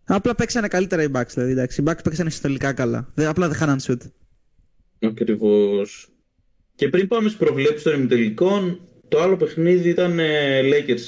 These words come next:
Speaker 2: Suns. Είχαμε πρόκριση Lakers που πήγανε να κάνουν μια αυτοκτονία, νικούσαν με δεκαπέντε, αλλά δεν κάνανε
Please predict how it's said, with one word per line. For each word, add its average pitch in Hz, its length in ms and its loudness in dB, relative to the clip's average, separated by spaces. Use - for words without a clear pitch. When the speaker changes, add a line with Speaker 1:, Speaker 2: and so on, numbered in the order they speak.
Speaker 2:
Suns. 220 440 -2
Είχαμε 156 600 2
πρόκριση 165 400 -2
Lakers 160 380 0
που 139 140 -4
πήγανε 175 360 0
να 143 140 -2
κάνουν 135 340 0
μια 127 160 2
αυτοκτονία, 113 920 0
νικούσαν 123 420 0
με 123 100 4
δεκαπέντε, 110 760 0
αλλά 113 220 2
δεν 117 140 2
κάνανε 101 680 0